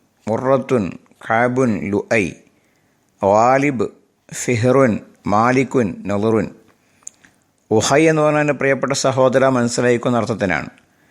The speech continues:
കിനാനത്തുൻ, ഹുസൈമത്തുൻ, മുദ്രിക്കത്തുൻ, ഇല്യാസ്, സുമ്മ മുളറുൻ, പിന്നെ മുളർ. കുൻ മുദ്രിക്ക,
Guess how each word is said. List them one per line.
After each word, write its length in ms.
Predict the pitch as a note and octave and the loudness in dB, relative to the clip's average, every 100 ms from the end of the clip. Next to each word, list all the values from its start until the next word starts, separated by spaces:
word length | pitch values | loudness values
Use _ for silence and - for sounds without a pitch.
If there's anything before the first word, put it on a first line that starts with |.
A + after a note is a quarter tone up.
| _ _ _ - | _ _ _ -4
കിനാനത്തുൻ, 720 | B2 A#2+ C3+ C#3 C#3 - B2 E2 - _ | 0 2 4 4 2 0 -4 -4 -10 _
ഹുസൈമത്തുൻ, 800 | A#2 A#2 C3 C#3 C#3 B2 B2 G2 - - | -8 0 2 2 0 0 -2 -2 -6 -6
മുദ്രിക്കത്തുൻ, 720 | A2+ A#2 C3 A#2+ B2+ - F#2 - - | -2 2 2 2 0 0 -4 -6 -10
ഇല്യാസ്, 680 | - G2+ A#2 C3 C3 B2 G#2 - _ _ _ _ _ _ _ | -4 -2 2 2 2 0 -4 -10 _ _ _ _ _ _ _
സുമ്മ 260 | - C#3+ D#3+ | -2 2 2
മുളറുൻ, 380 | D3+ C#3+ D3 C#3 | 2 4 4 2
പിന്നെ 240 | B2+ C3 C#3 | 0 0 0
മുളർ. 300 | B2+ B2 A#2+ - _ _ _ _ _ _ - | 2 2 0 -4 _ _ _ _ _ _ 0
കുൻ 140 | E3+ D#3 | 2 4
മുദ്രിക്ക, 440 | C3+ A#2+ C3 A2+ | 2 2 2 2